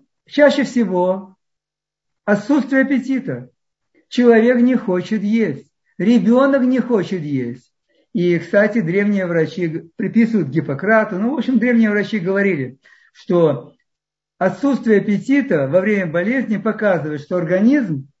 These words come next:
не может в данный момент, в данном состоянии воспринять эту пищу. А мы что делаем? Если это ребёнок, то мы начинаем за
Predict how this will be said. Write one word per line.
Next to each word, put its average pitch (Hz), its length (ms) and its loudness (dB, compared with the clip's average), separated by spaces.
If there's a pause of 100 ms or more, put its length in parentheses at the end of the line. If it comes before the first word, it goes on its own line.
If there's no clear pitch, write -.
(120)
не 226 180 6
может 254 640 2
в 147 40 -12
данный 190 340 0
момент, 185 640 -2 (160)
в 151 80 -16
данном 220 340 4
состоянии 180 800 0
воспринять 208 840 0 (160)
эту 208 300 -2
пищу. 277 800 -4 (600)
А 202 140 4
мы 220 140 6
что 247 200 -2
делаем? 233 760 0 (380)
Если 226 300 -2
это 247 160 -4
ребёнок, 262 640 -2
то 185 80 -4
мы 180 120 -4
начинаем 202 600 -2
за 196 420 2